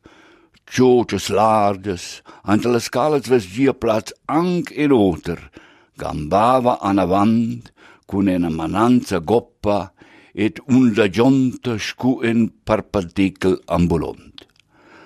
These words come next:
Ma oz era il viade da venda Salov, an fine ver se ad incredillai, propa nin divertiment. Zep era vigl, Er il ciaval era vigl,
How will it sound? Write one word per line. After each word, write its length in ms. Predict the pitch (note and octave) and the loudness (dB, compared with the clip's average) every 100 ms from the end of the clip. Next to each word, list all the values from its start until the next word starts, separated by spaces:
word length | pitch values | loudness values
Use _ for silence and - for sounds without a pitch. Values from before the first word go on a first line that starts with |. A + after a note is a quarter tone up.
| - - _ | -20 -20 _
Ma 240 | D#2 D#2+ D2 _ | -4 -2 -4 _
oz 480 | - C3 D#3+ - - - | 0 0 0 -8 -12 -4
era 340 | G2+ G#2+ G#2+ | -2 0 0
il 240 | G#2 G2+ E2 | -2 -4 -6
viade 720 | D#2+ E2+ E2+ G2 G2+ G2+ F#2 | 0 2 2 0 -2 -4 -2
da 160 | F#2 | -2
venda 300 | F2 F#2+ E2+ | 0 0 -2
Salov, 760 | D#2+ F#2 D#2+ F#2+ G#2 F2+ - - - - - | -4 -2 0 2 2 -2 -8 -18 -20 -20 -6
an 160 | E2+ | -4
fine 380 | F#2 - A2+ A2+ | -2 -2 -2 0
ver 260 | F#2+ G#2 G2+ | 0 0 0
se 200 | - G2 | 0 0
ad 140 | F#2 | 2
incredillai, 1300 | G#2 A2 G2 G#2 F2 E2+ D#2+ E2+ F#2+ F#2+ G2 G2 F#2+ - _ - _ _ _ _ | 2 0 -2 -2 -2 -4 -4 -4 -2 -2 -2 -4 -6 -16 _ -20 _ _ _ _
propa 800 | F#2 F#2 G#2 A#2+ C3+ - B2+ A2+ | -10 -6 0 2 2 -2 -4 -2
nin 480 | G#2+ G2 G#2+ G#2+ G2 | 2 4 4 4 2
divertiment. 1080 | F#2+ F2 F2 - F2+ D2+ D2 - - - - _ _ - _ _ _ | 0 -2 -4 -4 -4 -4 -8 -14 -18 -20 -20 _ _ -20 _ _ _
Zep 380 | - C#3+ D#3 - | -2 0 0 0
era 240 | G#2 F2 | 0 0
vigl, 600 | E2 F2+ E2+ D#2 C2 - - _ _ _ _ _ - | 0 -2 -2 -6 -12 -20 -20 _ _ _ _ _ -2
Er 200 | G#2 A#2+ | 0 2
il 120 | C#3 | 0
ciaval 540 | - D3+ D#3 D3 A#2+ | 0 0 4 4 4
era 220 | F#2 E2+ | 2 0
vigl, 500 | E2 E2 C#2+ C#2+ C#2 | -2 -6 -8 -12 -18